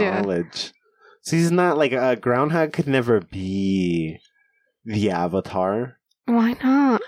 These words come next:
Speaker 1: Because he doesn't have control of fire, and you have to.
Speaker 2: Well, he has control of the weather. And the weather has fire. <laughs>
Speaker 1: What weather has fire?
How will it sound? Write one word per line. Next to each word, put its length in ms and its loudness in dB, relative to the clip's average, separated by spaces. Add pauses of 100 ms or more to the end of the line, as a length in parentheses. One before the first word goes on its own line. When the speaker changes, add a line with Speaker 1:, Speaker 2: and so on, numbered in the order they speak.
Speaker 1:
Because 400 0
he 100 2
doesn't 440 2
have 360 0
control 800 0
of 100 -4
fire, 500 -2
and 240 -4
you 100 -2
have 320 -8
to. 300 -8 (720)
Speaker 2:
Well, 120 4
he 180 0
has 220 2
control 580 2
of 240 0
the 160 4
weather. 720 2 (580)
And 120 2
the 80 2
weather 420 4
has 280 0 (580)
fire. 920 2
<laughs> 60 -10 (1120)
Speaker 1:
What 280 -4
weather 260 0
has 220 -6
fire? 560 -8